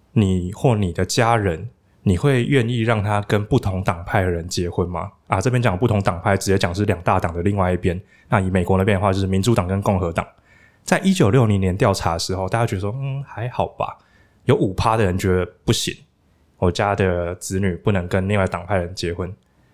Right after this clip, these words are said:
那这个比例其实是微乎其微的，包括在反对黑人或者反对同性婚姻，在那个年代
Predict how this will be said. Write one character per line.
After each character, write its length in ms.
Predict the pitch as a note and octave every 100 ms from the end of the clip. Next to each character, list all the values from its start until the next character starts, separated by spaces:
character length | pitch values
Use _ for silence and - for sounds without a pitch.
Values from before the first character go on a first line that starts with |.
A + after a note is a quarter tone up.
| _ _ _
那 120 | -
这 140 | C#4 F#3
个 220 | B2+ G#2+
比 200 | - G#2+
例 120 | A#2
其 160 | B2+ G2
实 60 | F#2
是 180 | A#2
微 200 | G2 G2
乎 200 | G2 A#2+
其 260 | A#2 - F#2+
微 200 | F2+ E2
的， 200 | F2+ - _ _ _
包 140 | - A2+
括 180 | A2+ G#2+
在 400 | A#2 G#2 F#2+ G2
反 180 | G2 F2+
对 160 | G2+
黑 140 | F#2+ G2
人 220 | G2 F2+
或 120 | F#2+
者 60 | G2
反 160 | F#2+
对 120 | G2
同 160 | G2+ F#2+
性 160 | G2 G2
婚 160 | G2
姻， 160 | F#2+ G2
在 140 | D3+
那 180 | D3+ F3
个 100 | B2
年 240 | G2+ F#2
代 340 | G2 A#2+ F#2